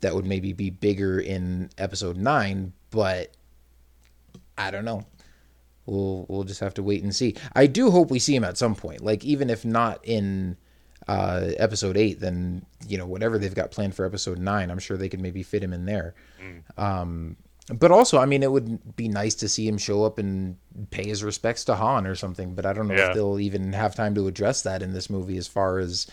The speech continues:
Speaker 1: you know, some kind of, like, memorial or send-off for him or something. Um, and it's not exactly like they've got a body to bury after Starkiller Base exploded, so,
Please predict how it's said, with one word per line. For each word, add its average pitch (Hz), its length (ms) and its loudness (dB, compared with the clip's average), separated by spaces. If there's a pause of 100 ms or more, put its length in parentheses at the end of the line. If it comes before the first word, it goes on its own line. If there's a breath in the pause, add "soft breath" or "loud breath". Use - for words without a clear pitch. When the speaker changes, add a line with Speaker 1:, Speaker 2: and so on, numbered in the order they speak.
(360 loud breath)
Speaker 1:
you - 160 -4
know, 98 260 -8
some 98 280 0
kind 95 240 -4
of, 90 100 -8
like, 90 220 -6
memorial 95 640 0
or 90 120 -2
send-off 98 520 0
for 95 240 -4
him 90 100 -6
or 90 60 -6
something. 87 460 -8 (460 soft breath)
Um, 85 500 -4 (340)
and 98 140 0
it's 90 120 -6
not 95 140 0
exactly 92 380 -2
like 95 140 -2
they've 92 140 -2
got 95 160 0
a 92 40 -2
body 101 380 0
to 95 60 -4
bury 92 360 -2
after 92 220 -4
Starkiller 101 520 -2
Base 117 220 0
exploded, 110 600 -2
so, 85 360 -4